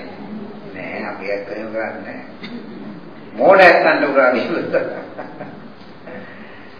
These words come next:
දැන් ගණන් හදලා බලන්න කීයක් විතර වෙයිද කියලා?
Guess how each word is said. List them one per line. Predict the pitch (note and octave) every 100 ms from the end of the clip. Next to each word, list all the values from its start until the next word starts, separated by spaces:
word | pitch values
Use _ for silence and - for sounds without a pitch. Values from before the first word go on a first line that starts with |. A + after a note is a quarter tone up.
| - - - -
දැන් | F3+ F#3+
ගණන් | D#3+ F#3+
හදලා | F#3+ G3+ F3+
බලන්න | E3+ F#3 F#3
කීයක් | E3 F3+ F3+
විතර | F#3 F3+
වෙයිද | F3+ F3+
කියලා? | F#3+ G3+